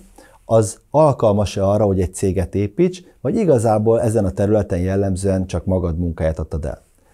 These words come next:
Ha alkalmas, akkor nulláról újra kezdesz építeni egy céget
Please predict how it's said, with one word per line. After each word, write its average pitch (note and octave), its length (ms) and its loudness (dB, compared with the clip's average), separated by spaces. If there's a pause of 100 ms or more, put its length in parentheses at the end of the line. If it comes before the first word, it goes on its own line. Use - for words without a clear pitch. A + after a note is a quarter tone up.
(280)
Ha - 160 -8
alkalmas, C3+ 960 2 (500)
akkor B2+ 600 2 (680)
nulláról B2 840 4
újra D3 320 6
kezdesz G#2+ 520 0
építeni B2 800 0 (400)
egy A2+ 220 -4 (120)
céget - 600 0